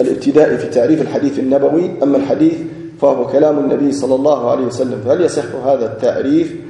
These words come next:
أفيدونا، جزاكم الله خيرا." هذا التعريف فيه قصور، هذا التعريف فيه قصور. بعض أهل العلم يقول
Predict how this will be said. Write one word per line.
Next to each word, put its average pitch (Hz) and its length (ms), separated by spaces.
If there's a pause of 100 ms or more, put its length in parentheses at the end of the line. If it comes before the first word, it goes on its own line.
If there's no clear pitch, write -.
(460)
أفيدونا، 131 680
جزاكم 139 340
الله 131 320
خيرا." 110 160 (480)
هذا 147 100
التعريف 175 360
فيه 165 240
قصور، 117 320 (1080)
هذا - 100
التعريف 123 460
فيه 135 220
قصور. 175 280
بعض 143 200
أهل 120 320
العلم 165 220 (520)
يقول 151 360